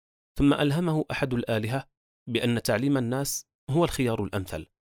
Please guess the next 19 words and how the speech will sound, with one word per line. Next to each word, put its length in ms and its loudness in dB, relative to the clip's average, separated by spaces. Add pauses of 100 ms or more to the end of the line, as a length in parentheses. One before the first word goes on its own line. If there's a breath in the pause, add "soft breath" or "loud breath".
(640)
فانطلق 400 0
ليبشر 500 2
بما 260 2
تلقاه 480 -2
من 180 0
تنوير." 500 -6 (640)
وقد 260 -2
أصبح 280 0
اسمه 380 0
بوذا 440 0
أي 100 2
المستنير، 680 -4 (720)
وسرعان 460 0
ما 300 2
آمن 200 2
به 200 0
خمسة 440 -4
من 220 0
أصدقائه 600 -4